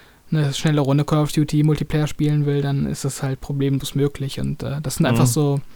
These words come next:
Speaker 1: so Features, die das Leben ein bisschen einfacher machen und, äh, ja, dann auch, auch mehr Spaß bereiten, wenn man dann eben nur, in Anführungszeichen, äh,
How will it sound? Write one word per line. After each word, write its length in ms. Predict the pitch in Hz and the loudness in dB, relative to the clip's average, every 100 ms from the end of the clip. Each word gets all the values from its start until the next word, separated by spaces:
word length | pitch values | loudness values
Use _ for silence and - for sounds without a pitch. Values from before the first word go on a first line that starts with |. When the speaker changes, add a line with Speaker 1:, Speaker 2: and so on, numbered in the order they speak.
| - - - - - - | -20 -20 -20 -20 -20 -20
Speaker 1:
so 120 | - 160 | -6 2
Features, 480 | - 190 - 165 | 8 8 8 4
die 120 | - 160 | 4 2
das 220 | 156 - | 2 -2
Leben 440 | 139 147 160 160 | 0 4 6 6
ein 40 | 151 | 4
bisschen 220 | - - | 2 -2
einfacher 400 | 135 151 - 135 | 0 6 6 6
machen 380 | 135 131 135 135 | 2 0 -2 -2
und, 340 | 135 127 131 | -2 -2 -2
äh, 240 | 127 127 139 - _ _ - | -4 -6 -8 -12 _ _ -6
ja, 240 | 131 104 - | -4 -4 -4
dann 120 | 135 | 0
auch, 200 | 120 147 - - - | 2 8 8 8 -4
auch 220 | 151 - | -2 6
mehr 140 | 160 156 | 8 8
Spaß 320 | - 165 - | 4 2 2
bereiten, 400 | 151 143 - 147 | 0 0 2 0
wenn 120 | 139 | 2
man 120 | 139 | 2
dann 100 | 135 | 0
eben 360 | 113 135 131 139 | 0 0 2 6
nur, 360 | 160 170 165 156 | 8 8 8 4
in 80 | 139 | 0
Anführungszeichen, 1040 | 147 - 147 - 156 139 135 143 139 143 | 6 6 6 2 0 0 0 0 0 0
äh, 260 | 117 127 135 | -2 -2 -4